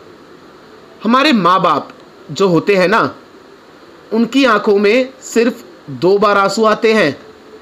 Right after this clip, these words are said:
पहला, लड़की घर छोड़े तब,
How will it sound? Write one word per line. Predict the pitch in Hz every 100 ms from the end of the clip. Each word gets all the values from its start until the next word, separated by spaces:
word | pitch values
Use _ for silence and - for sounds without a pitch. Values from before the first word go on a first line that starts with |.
| - - - - - - -
पहला, | 180 190 202 156 110 - - - - - - - -
लड़की | 135 160 170 170 220
घर | 160 165 170
छोड़े | 175 170 175 175 - - -
तब, | 190 233